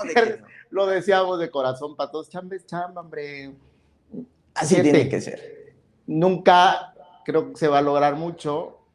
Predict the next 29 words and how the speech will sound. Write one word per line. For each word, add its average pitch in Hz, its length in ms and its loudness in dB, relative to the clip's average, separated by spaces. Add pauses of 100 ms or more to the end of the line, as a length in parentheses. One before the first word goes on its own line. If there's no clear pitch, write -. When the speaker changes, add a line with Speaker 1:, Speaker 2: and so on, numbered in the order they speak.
(160)
Speaker 2:
si - 200 -14
solo 139 280 -2
eres 135 180 -4
un 123 120 -8
borrego 117 420 -2
más, - 420 -14 (460)
¿no? 123 260 -14 (220)
Speaker 1:
Así - 240 -20
es. - 340 -20
Speaker 2:
Nunca 226 640 2 (140)
hay 156 180 -2
que 170 100 -4
dejar 139 280 -2
a 139 80 0
un 139 140 -6
lado 143 560 -6 (180)
la 127 160 -6
integridad 120 640 -8
de 87 80 -20
las 78 160 -20
personas 139 800 -10
y 123 80 -8
el 117 120 -8
profesionalismo. 101 1000 -20 (440)
Hay 185 180 -6
que 175 100 -12
comportarse 139 720 -6
como 98 300 -20
tal - 240 -20